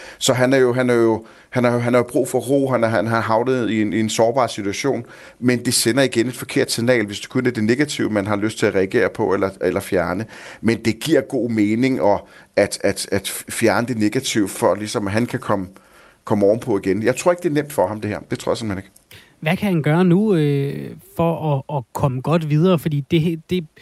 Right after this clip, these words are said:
Speaker 2: hænger jo ved. Altså, internettet glemmer jo aldrig. Hvad kan han gøre for, at det ikke hænger for meget ved?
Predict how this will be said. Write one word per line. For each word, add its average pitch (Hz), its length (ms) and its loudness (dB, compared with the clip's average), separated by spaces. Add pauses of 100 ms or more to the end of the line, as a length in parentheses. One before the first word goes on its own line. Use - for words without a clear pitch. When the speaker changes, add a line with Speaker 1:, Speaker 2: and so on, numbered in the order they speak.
(500)
Speaker 2:
hænger 185 260 4
jo 175 100 6
ved. 240 260 6
Altså, 170 380 0
internettet 202 500 2
glemmer 175 240 2
jo 170 80 4
aldrig. 185 200 2
Hvad 202 120 2
kan 240 120 -2
han 196 100 0
gøre 190 240 2
for, 196 200 0
at 160 180 -2 (100)
det 160 60 0
ikke 180 280 -2
hænger 170 240 0
for 190 160 -2
meget 160 280 0
ved? 151 140 2